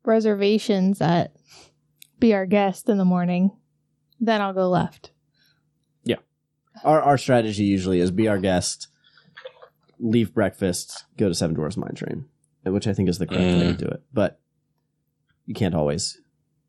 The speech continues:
Speaker 2: go to Be Our Guest breakfast.
Speaker 1: We can't always.
Speaker 2: I guess if you
Speaker 3: Man.
Speaker 2: want, I know, I know our friends over at Rope Drop Radio, they like to rope drop and go right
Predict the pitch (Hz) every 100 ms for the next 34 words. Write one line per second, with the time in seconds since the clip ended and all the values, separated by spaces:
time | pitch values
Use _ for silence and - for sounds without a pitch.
0 | - - - 82 69 - - - - 240
1 | 220 262 247 196 180 - 143 190 - -
2 | _ _ _ - - - - 117 117 127
3 | 110 110 117 113 117 104 113 120 120 110
4 | 120 117 107 104 113 107 110 101 98 98
5 | 98 101 92 98 95 95 90 90 87 92
6 | 98 117 127 113 - 107 92 98 85 -
7 | 95 92 - 92 90 92 87 87 90 98
8 | 135